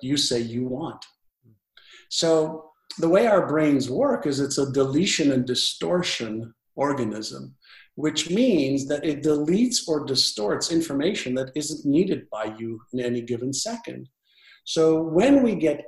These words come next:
absolutely clear on a vision and we focus on that vision,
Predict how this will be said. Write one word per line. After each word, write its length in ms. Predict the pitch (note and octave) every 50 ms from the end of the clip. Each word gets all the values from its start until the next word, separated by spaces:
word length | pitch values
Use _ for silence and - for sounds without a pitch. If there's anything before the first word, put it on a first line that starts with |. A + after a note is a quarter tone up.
| - -
absolutely 1160 | F#3 G3 G3 G3 G3 F#3+ - - - - C#3 C#3 C3+ C#3 D#3 E3+ F3 E3 - C#3 C3 B2+ C3 - -
clear 760 | - - - G3 A3 B3 C4 D#4 F4+ D#4+ A3+ E3+ C#3+ - - -
on 180 | C3 C3 C3 B2+
a 140 | B2 A#2 A2 A2+ -
vision 480 | E3+ A3+ B3+ G#3+ - - A2+ G#2+ A#2 B2+
and 160 | B2+ B2 B2
we 140 | B2+ B2+ B2 - - - -
focus 500 | B3+ C4+ E4 E4+ E4 - D#3 C3+ - -
on 220 | C3+ C3 B2+ B2+
that 280 | B2+ B2 A#2+ A#2 A2+ A#2
vision, 540 | D#3+ A#3 C#4 B3+ C#3 B2 A2+ A#2 A#2+ A#2